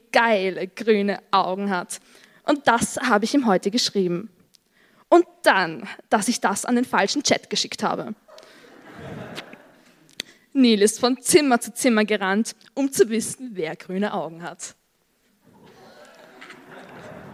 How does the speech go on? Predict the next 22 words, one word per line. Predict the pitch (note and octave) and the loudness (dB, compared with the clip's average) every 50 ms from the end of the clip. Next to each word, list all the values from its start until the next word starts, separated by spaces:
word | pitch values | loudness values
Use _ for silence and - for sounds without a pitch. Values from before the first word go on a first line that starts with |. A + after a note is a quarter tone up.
| - - - - - - - - - - - - - - - - - - - - - - - - _ - | -20 -20 -20 -20 -20 -20 -20 -20 -20 -20 -20 -20 -20 -20 -20 -20 -20 -20 -20 -20 -20 -20 -20 -20 _ -6
Achtzehnter | G#3+ G#3+ - - - A#3 G#3 G3+ | -4 -4 -2 2 4 4 4 4
siebter. | - - G#3 - - - G#3 G#3 G#3+ - - _ _ _ _ _ _ _ - _ - _ _ - | 4 0 -4 -2 0 -2 0 0 -2 -4 -8 _ _ _ _ _ _ _ -20 _ -20 _ _ 2
Ich | D4+ D4+ - - - - | 2 2 2 2 0 4
bin | C4+ B3+ C4+ C4 | 8 8 10 10
blöd. | C4 B3 G#3 F3 E3+ F#3+ - - _ _ _ _ _ _ _ _ _ _ _ _ - | 10 8 6 6 4 0 -6 -8 _ _ _ _ _ _ _ _ _ _ _ _ -8
Ich | - - - | -4 4 6
wollte | D4 C4+ A#3+ - - - _ - | 6 6 6 2 -2 -2 _ 6
unbedingt | - E4+ E4 D#4 D4+ D#4 D4+ - C#4 B3+ B3+ C#4 C4+ - - - - _ _ _ _ _ | 8 8 8 8 6 2 2 2 2 2 2 0 -2 -6 -16 -16 -16 _ _ _ _ _
mit | - C4 C4+ - | -6 -6 -2 -2
Tobias | D#4+ B3 A3+ C4+ C4+ A#3+ A#3+ - | -2 -2 0 2 4 4 4 2
abhängen | - A3+ - - A#3+ A3 A3 G#3+ A3 A3 A3+ - _ _ - - D#4 - | -2 -6 -4 0 0 2 4 4 4 2 0 -2 _ _ -20 -16 -6 -4
und | D#4+ E4 F#4+ - - | 0 2 2 4 6
hab | - - - | 4 6 6
mich | C4 B3+ - - | 2 2 4 6
nicht | C#4+ C#4+ - - - | 4 4 4 2 -4
getraut, | D4 - - - A#3 A3 G#3+ G#3+ C4+ | -4 -4 0 4 6 6 6 6 4
ihn | C4 | 0
anzusprechen. | - A#3+ A3 G#3+ - A3+ - - G#3+ G3 F#3+ - - G#3 A3 A3+ _ _ _ _ - - _ _ _ _ - | 2 2 2 2 0 -2 -6 -4 -6 -8 -8 -8 -8 -8 -8 -10 _ _ _ _ -20 -20 _ _ _ _ -8
Immerhin | D#4+ B3 G#3+ G#3+ G#3+ G#3 A3 A3 | -6 -4 -4 -4 -4 -4 -6 -6
ist | A3+ - _ - | -8 -10 _ -6
er | A#3+ B3 | -6 -6
vierzehn. | - - - - A3+ B3 A3+ - - - - - - A3 C#4+ E4 | -6 -10 -4 -2 0 0 0 -2 -6 -4 -4 -2 0 -2 -2 -2